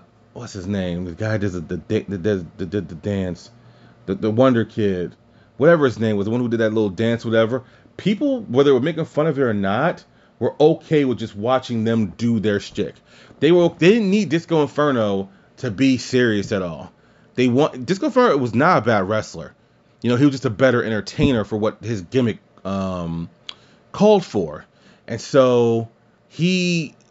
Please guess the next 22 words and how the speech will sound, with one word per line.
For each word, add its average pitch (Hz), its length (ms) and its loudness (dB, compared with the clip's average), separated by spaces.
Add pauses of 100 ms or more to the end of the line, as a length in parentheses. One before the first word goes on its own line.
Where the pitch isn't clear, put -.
(120)
no 143 300 2
one 233 160 4
wanted 214 160 0
to 170 60 -8
see 208 140 -4
the, 190 120 2
all 123 140 2
the - 100 -6
ins-, 117 200 -4 (280)
like, 175 240 4
for 175 180 0
as 156 80 0
much 226 220 -2
as 226 60 -4
the 202 140 -2
insider 175 380 0
references 156 800 -2 (580)
can 135 200 2
be 127 100 2
cool 139 300 2
at 151 100 2
times, 180 560 0